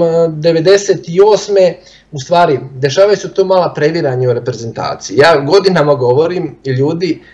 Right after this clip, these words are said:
a, nabavimo", a, u stvari, desilo se jedan put da ja, neka etapa dvesta trideset kilometara, to je možda baš te godine bilo, to je bila, a,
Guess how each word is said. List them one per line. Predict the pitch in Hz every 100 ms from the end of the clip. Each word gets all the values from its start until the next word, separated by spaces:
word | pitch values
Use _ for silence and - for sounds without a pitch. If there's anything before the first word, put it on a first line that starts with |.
| _ _ -
a, | 117 - 117
nabavimo", | 113 117 180 196 202 196 180 147 -
a, | 151 147 143 127
u | 135
stvari, | 131 160 156
desilo | 190 214
se | 190 165
jedan | 160 185
put | 185
da | 165
ja, | 175 165
neka | 151 160 170
etapa | 131 180 175
dvesta | 147 175 170
trideset | 131 160 165 135
kilometara, | - 185 165 139 143 135
to | 262
je | -
možda | 254 208
baš | -
te | - 190
godine | 202 196 175
bilo, | 160 202 185
to |
je | 180
bila, | 190 156 -
a, | 147 147 147